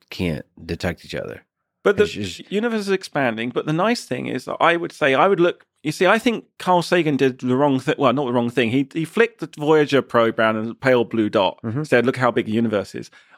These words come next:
Speaker 2: I would have done it the other way around and said, "Look at the Voyager probe that came from the planet Earth, that came from Luca.
Speaker 1: Mm-hmm.
Speaker 2: Look at how big Earth is."
Speaker 1: Mm-hmm. That it produced that.
Speaker 2: It produced that.
Speaker 1: Yeah.
Speaker 2: And that, I think, is, like, completely amazing.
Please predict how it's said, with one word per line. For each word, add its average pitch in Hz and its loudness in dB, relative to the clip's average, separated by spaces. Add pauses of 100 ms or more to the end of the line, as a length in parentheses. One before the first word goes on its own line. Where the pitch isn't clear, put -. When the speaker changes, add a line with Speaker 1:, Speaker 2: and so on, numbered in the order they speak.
Speaker 2:
I 131 4
would 147 2
have 110 -8
done 120 2
it 117 0
the - -2
other 120 4
way 117 4
around 113 0
and 104 -4
said, 117 -8
"Look 139 -2
at - -2
the 117 2
Voyager 120 2
probe 123 2
that - -10
came 127 0
from 113 -2
the 110 -2
planet 117 0
Earth, 127 4
that - -8
came 120 0
from 113 -2
Luca. 127 0
Speaker 1:
Mm-hmm. 113 -12
Speaker 2:
Look 147 0
at 127 -4
how 123 2
big 120 0
Earth 139 2
is." - -4
Speaker 1:
Mm-hmm. 117 -10 (1400)
That 104 4
it 95 -4
produced 95 2
that. 85 -2
Speaker 2:
It 143 2
produced 135 0
that. 110 2 (240)
Speaker 1:
Yeah. 82 -4 (120)
Speaker 2:
And 135 2
that, 156 6
I 160 4
think, 156 0
is, 139 0
like, 131 2 (340)
completely 143 0
amazing. 127 0